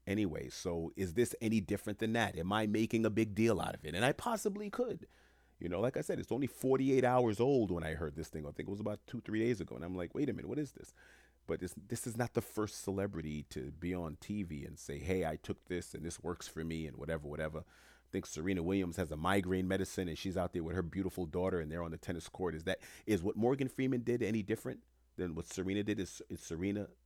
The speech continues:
hawking the migraine medicine any different than Morgan? Am I making a big deal out of Morgan? Am I holding him to a different standard? That's possible. It's possible.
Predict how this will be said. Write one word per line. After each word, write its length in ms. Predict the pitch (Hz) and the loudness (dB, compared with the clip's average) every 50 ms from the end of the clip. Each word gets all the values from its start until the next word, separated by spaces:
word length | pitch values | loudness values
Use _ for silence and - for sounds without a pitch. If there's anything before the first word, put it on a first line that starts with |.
| _ _ _ _ _ _ - - | _ _ _ _ _ _ -20 -18
hawking 460 | - - 95 95 95 - - 92 87 | -10 -4 -2 -2 -2 -2 -4 -4 -4
the 100 | 80 82 | -4 -4
migraine 420 | 80 85 90 92 85 87 90 87 87 | -2 -2 0 0 0 0 0 0 0
medicine 360 | 87 90 90 - - 95 92 | 0 -2 -4 -4 -4 -2 -2
any 160 | 85 85 82 | -2 -2 -4
different 380 | 82 - 90 - - 92 - - - | -4 -4 -6 -4 -4 -6 -8 -6 -6
than 200 | - 82 78 - - - - - - _ - | -6 -6 -6 -8 -12 -18 -20 -20 -20 _ -6
Morgan? 320 | 80 85 87 87 85 92 87 | -2 -2 0 0 0 0 -2
Am 120 | 78 78 | -2 -2
I 80 | 85 82 | -4 -4
making 400 | 82 87 90 92 - - 87 82 | -2 -2 -2 -2 -2 -2 -4 -4
a 40 | 82 | -4
big 260 | 87 92 82 78 - | -4 -6 -6 -4 -4
deal 200 | 95 90 82 78 | -2 -2 -2 -2
out 120 | 78 76 | -4 -6
of 80 | 78 82 | -8 -8
Morgan? 400 | 80 82 85 87 85 92 87 85 | -6 -4 -4 -4 -2 -4 -4 -4
Am 120 | 78 78 | -4 -4
I 80 | 80 82 | -4 -4
holding 340 | 85 82 92 92 87 85 80 | -4 -2 -2 -2 -2 -4 -4
him 160 | 73 90 85 | -4 -4 -4
to 160 | 82 - 80 76 | -4 -6 -6 -6
a 20 | |
different 300 | 73 82 - - 76 - | -6 -6 -6 -8 -10 -12
standard? 460 | - - - 85 87 82 82 87 87 - _ _ _ _ - | -10 -6 -4 -4 -4 -4 -4 -6 -8 -10 _ _ _ _ -4
That's 160 | - 120 - | -4 -2 4
possible. 420 | - 107 92 90 - 92 92 113 - _ _ _ _ _ _ _ _ _ _ _ _ _ _ _ _ | 6 6 6 6 2 -4 -8 -8 -10 _ _ _ _ _ _ _ _ _ _ _ _ _ _ _ _
It's 140 | - 101 - | -6 -6 -6
possible. 460 | - 113 107 104 - - 90 92 - | -6 -6 -6 -6 -6 -6 -8 -8 -8